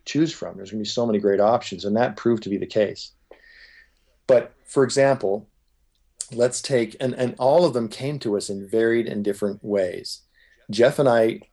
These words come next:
uh, the producer Jeff and I went down this path together, and we said, "Okay, whatever we do, we're not gonna move forward with any story unless we both feel really good about it."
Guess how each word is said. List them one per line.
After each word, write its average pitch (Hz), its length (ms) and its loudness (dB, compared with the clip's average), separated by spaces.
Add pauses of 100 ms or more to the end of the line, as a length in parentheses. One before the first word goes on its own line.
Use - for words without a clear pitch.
uh, 98 320 -6
the 107 100 -12
producer 110 380 -2
Jeff 104 260 2
and 107 80 0
I 101 80 0
went 101 220 -2
down 101 160 -2
this 95 140 -6
path 95 280 -2
together, 95 360 0
and 92 100 -10
we 98 80 -8
said, 98 200 0
"Okay, 98 240 -2
whatever 104 320 4
we 123 140 6
do, 117 160 4
we're 101 100 4
not 107 160 4
gonna 110 140 0
move 104 180 2
forward 104 240 6
with 98 120 -4
any 107 180 -4
story 107 320 2
unless 98 220 -4
we 98 80 -4
both 101 320 2
feel 98 280 -2
really 92 220 -10
good 123 160 2
about 98 280 0
it." - 100 -20